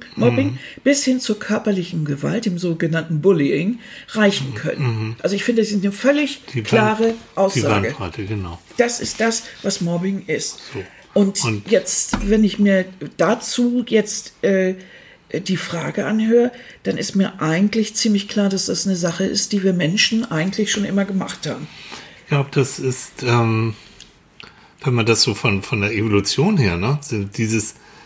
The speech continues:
Speaker 2: sich, sich, äh, schützen vor anderen, vor Leuten, die anders sind, sozusagen den inneren Kreis wahren und, äh, Leute, die sozusagen nicht in meine Höhle eingeladen werden oder nicht da so reinpassen,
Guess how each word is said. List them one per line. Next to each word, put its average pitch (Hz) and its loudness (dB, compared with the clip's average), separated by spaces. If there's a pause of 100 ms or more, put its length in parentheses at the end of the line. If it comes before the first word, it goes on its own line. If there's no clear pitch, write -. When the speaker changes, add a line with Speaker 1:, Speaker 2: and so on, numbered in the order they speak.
(100)
Speaker 2:
sich, - 0
sich, - -2
äh, 104 0 (600)
schützen - 0
vor 113 -2
anderen, 135 0
vor 123 -2
Leuten, 107 0
die 101 0
anders 101 -2
sind, 165 -2
sozusagen 107 0
den 101 2
inneren 110 2
Kreis 92 -2
wahren 104 0 (420)
und, 104 0
äh, 110 -6
Leute, 107 4
die 107 0
sozusagen 104 2
nicht 120 -2
in 120 0
meine 98 2
Höhle 101 2
eingeladen 104 0
werden 120 2
oder 101 -2
nicht 98 -4
da 107 -2
so 95 -2
reinpassen, 92 -4